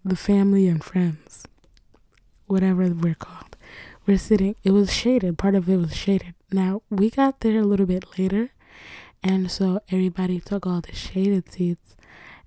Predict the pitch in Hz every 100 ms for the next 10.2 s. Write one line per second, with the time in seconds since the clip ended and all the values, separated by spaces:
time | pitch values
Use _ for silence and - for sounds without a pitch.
0 | - 185 185 - 190 180 180 180 202 -
1 | _ _ - - 196 196 180 185 220 190
2 | 170 170 180 _ _ _ - - - -
3 | _ _ 190 185 185 185 - - 208 214
4 | 185 185 180 226 185 196 185 175 - -
5 | 190 185 - 180 170 _ - 175 - -
6 | - 190 180 165 - - 208 180 180 185
7 | - - 202 214 190 190 175 - - -
8 | - - - _ 196 240 233 - 208 202
9 | - 196 226 226 - 220 190 180 170 160
10 | - -